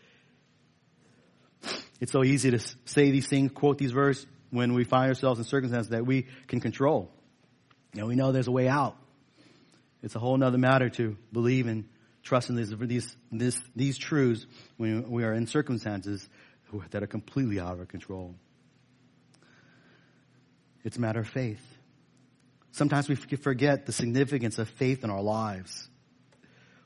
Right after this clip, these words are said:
One commentator writes about, on, on this verse, uh, regarding faith. He writes, "Faith is more than a, a means of justification.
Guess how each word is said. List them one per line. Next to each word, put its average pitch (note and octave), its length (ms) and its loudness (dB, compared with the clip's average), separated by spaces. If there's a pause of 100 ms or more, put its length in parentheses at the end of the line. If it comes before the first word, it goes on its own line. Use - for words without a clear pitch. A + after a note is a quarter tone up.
One D3 160 4
commentator C3 500 4
writes B2 440 0
about, A2+ 420 0
on, A#2 220 -2
on A2 120 -2
this G#2+ 140 -2
verse, A2 440 -2 (380)
uh, A2+ 60 -6 (100)
regarding B2 500 0
faith. A#2+ 460 -4 (1080)
He - 120 -2
writes, B2 320 0
"Faith F#3 300 0
is C3 100 -2
more B2+ 280 2
than A#2 120 -2
a, G2+ 220 -6
a A#2 60 -12
means A2 340 -4
of F#2+ 80 -4
justification. G#2 800 -8